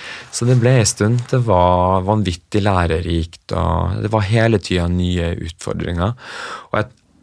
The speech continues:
jeg tror nok at jeg veldig tidlig skjønte at jeg hadde liksom funnet hylla mi, så det var liksom, jeg har aldri vært i tvil om hvor jeg skulle satse. Jeg tror aldri jeg s-,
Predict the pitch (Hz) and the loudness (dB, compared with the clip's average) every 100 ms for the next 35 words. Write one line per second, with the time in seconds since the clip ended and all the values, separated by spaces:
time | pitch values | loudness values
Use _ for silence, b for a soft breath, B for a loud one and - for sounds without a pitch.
0 | _ _ _ 113 117 123 123 104 98 104 | _ _ _ -2 2 4 4 2 2 0
1 | 92 - 98 113 92 - 87 - 104 87 | -2 -6 -2 2 2 2 -2 0 -4 -2
2 | 90 85 85 85 82 87 101 - 113 98 | -2 0 2 2 0 -2 -4 -4 0 0
3 | 98 95 - 110 123 90 104 127 127 87 | 0 -4 -2 2 2 2 0 0 0 0
4 | 92 - 104 113 104 95 104 - 107 98 | -2 -2 0 0 0 0 -4 -2 0 2
5 | 123 113 98 107 - - 110 120 104 82 | 2 2 0 -4 -8 -4 -2 0 0 -2
6 | 87 - 104 90 - - 107 98 90 - | -4 -2 -2 -2 -4 -2 -2 -2 -2 -2
7 | 127 127 - 95 - 92 92 123 101 - | -2 -2 -4 -4 -2 -2 0 0 0 -4